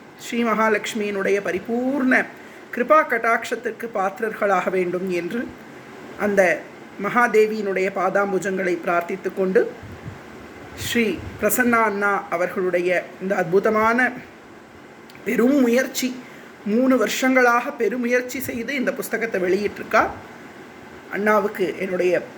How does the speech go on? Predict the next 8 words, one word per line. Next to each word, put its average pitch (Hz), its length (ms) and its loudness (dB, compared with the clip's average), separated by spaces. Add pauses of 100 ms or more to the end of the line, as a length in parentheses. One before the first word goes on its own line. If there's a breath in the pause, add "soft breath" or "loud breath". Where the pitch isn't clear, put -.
(400)
மனமார்ந்த 226 600 4
அபிநந்தனங்களையும் 220 920 0 (200)
தெரிவித்து 208 500 -4
கொண்டு, 202 320 -4 (720)
இந்த 196 220 6
புஸ்தகம் 208 500 2 (480)
பல 226 380 4 (840)
இல்லங்களையும் 240 600 2